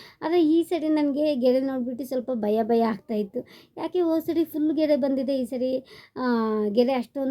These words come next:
ಕಾಣ್ತಾ ಇಲ್ವಲ್ಲ, ಮತ್ತು ಗೆರೆ ಸ್ವಲ್ಪ ಬರ್ತಾ ಇದೆಯಲ್ಲ ಅಂತ ಸ್ವಲ್ಪ ಭಯ ಭಯ ಆಗ್ತಾಯಿತ್ತು. ನನಗೆ ಅವಾಗ ಗೊತ್ತಾಯಿತು ಹಾರ್ಮೋನ್ ಇಂಬ್ಯಾಲೆನ್ಸಿಂದಲೂ ಸಹಿತ ಈ ರೀತಿಯಾಗಿ ಹೊಟ್ಟೆ ಮೇಲೆ ಗೆರೆ, ಆ, ಆ ರೀತಿಯಾಗಿ ಬರುತ್ತೆ ಅಂತ ಹೇಳ್ತಾರೆ. ಆದರೆ ಯಶು,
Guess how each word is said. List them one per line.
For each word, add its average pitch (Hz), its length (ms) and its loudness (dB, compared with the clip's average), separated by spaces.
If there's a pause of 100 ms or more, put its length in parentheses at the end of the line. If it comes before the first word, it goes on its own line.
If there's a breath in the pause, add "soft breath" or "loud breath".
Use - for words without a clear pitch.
(140)
ಕಾಣ್ತಾ 240 400 -2
ಇಲ್ವಲ್ಲ, 226 380 0
ಮತ್ತು 220 340 -2
ಗೆರೆ 233 240 2
ಸ್ವಲ್ಪ 254 360 -2
ಬರ್ತಾ 247 320 -2
ಇದೆಯಲ್ಲ 220 360 0
ಅಂತ 208 260 -2 (340)
ಸ್ವಲ್ಪ 254 260 -4
ಭಯ 226 280 0
ಭಯ 226 220 2
ಆಗ್ತಾಯಿತ್ತು. 214 640 -4
ನನಗೆ 214 300 0
ಅವಾಗ 226 240 -2
ಗೊತ್ತಾಯಿತು 214 480 -2 (420 loud breath)
ಹಾರ್ಮೋನ್ 294 380 2
ಇಂಬ್ಯಾಲೆನ್ಸಿಂದಲೂ 254 840 0
ಸಹಿತ 208 280 -8
ಈ 240 160 2
ರೀತಿಯಾಗಿ 214 440 -2
ಹೊಟ್ಟೆ 240 500 -2
ಮೇಲೆ 220 220 0
ಗೆರೆ, 214 360 0 (480 loud breath)
ಆ, 233 60 -6 (440)
ಆ 233 40 0
ರೀತಿಯಾಗಿ 226 420 -2
ಬರುತ್ತೆ 214 380 -2
ಅಂತ 208 240 -4 (920)
ಹೇಳ್ತಾರೆ. 247 840 0
ಆದರೆ 247 260 2
ಯಶು, 277 500 0